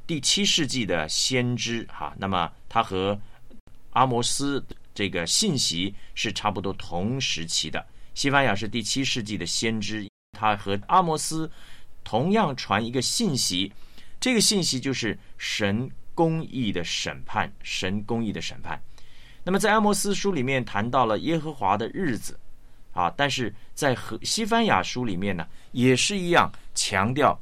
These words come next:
耶和华的日子，强调耶和华的日子。但是西番雅的这个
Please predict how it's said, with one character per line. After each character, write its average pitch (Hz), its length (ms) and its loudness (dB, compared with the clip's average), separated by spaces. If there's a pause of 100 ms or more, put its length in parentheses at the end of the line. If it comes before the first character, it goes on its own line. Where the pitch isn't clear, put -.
耶 107 180 2
和 104 160 -2
华 82 240 0
的 85 160 -4
日 90 240 -4
子， - 160 -6 (140)
强 92 260 -2
调 101 160 4
耶 85 80 -2
和 87 80 -4
华 76 160 -6
的 80 80 -6
日 85 160 -4
子。 - 160 -8 (260)
但 180 140 0
是 180 80 2
西 233 180 2
番 233 160 4
雅 160 160 8
的 117 200 2
这 127 160 -2
个 104 180 -2